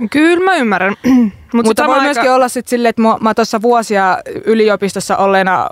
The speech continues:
Speaker 2: totuin lukemaan tietynlaista kirjallisuutta, jossa oli taas niinku täysin vastakkainen ote, niin mä jotenkin
Speaker 1: Mm.
Speaker 2: vieläkin totuttelen vähän semmoiseen niinku erilaiseen niinku elämänkertakirjallisuuteen, missä nyt ei ole niin tiukka semmonen, ö,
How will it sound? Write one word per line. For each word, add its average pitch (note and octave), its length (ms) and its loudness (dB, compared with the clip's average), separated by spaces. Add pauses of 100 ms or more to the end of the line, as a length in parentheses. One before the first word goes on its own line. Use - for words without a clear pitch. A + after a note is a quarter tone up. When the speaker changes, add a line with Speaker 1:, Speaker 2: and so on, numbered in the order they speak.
(120)
Speaker 2:
totuin G3+ 340 0
lukemaan F#3+ 560 0
tietynlaista G3 560 -2
kirjallisuutta, A3 760 -2
jossa - 180 -4
oli G3 120 -4
taas G#3+ 200 -2
niinku G#3 220 -2
täysin A3+ 360 0
vastakkainen F#3 680 -4
ote, G3+ 280 -2
niin F#3 100 -2
mä F#3+ 80 0
jotenkin A3 260 2
Speaker 1:
Mm. - 0 -
Speaker 2:
vieläkin A3 400 -2
totuttelen F#3 600 -2
vähän F#3+ 220 -2
semmoiseen F3+ 360 -2
niinku F3+ 180 -4
erilaiseen F#3 720 0
niinku F3 140 -4
elämänkertakirjallisuuteen, G3 2000 -2
missä G3+ 240 -2
nyt G3 120 -4
ei G#3 100 2
ole G3+ 60 2
niin G#3+ 300 2
tiukka G#3 340 0
semmonen, F#3 460 -2
ö, F#3 160 -2